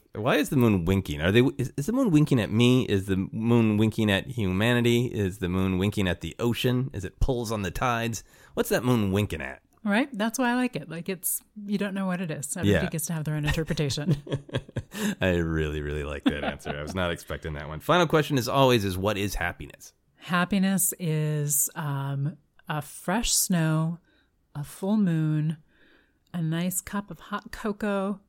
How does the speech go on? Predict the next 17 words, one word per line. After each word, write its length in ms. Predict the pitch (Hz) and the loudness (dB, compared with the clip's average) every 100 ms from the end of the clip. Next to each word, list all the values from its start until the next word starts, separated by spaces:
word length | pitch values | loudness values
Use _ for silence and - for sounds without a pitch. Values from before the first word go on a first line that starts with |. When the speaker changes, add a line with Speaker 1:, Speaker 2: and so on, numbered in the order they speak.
| 180 160 | -4 2
Speaker 2:
being 300 | 208 220 214 | 4 4 2
inside 720 | 196 214 214 208 185 180 180 | 2 4 4 4 4 2 0
and 200 | 151 156 | -2 0
nowhere 280 | 156 147 151 | 0 0 -4
to 100 | 160 | -8
go. 240 | - - _ _ _ - | -12 -18 _ _ _ -16
Speaker 1:
That 380 | 85 80 73 76 - | -6 -4 -4 -4 -6
is 160 | 80 | -4
a 80 | 78 | -4
great 360 | 78 85 87 - | -2 0 0 0
list, 440 | 80 73 - - _ - | -4 -4 -8 -20 _ -12
and 200 | 80 71 | -10 -8
I 100 | 76 | -8
can't 280 | - 82 | -6 -6
help 240 | - 80 - | -4 -8 -6
but 120 | 82 | -6
add 360 | 76 73 71 | -4 -6 -8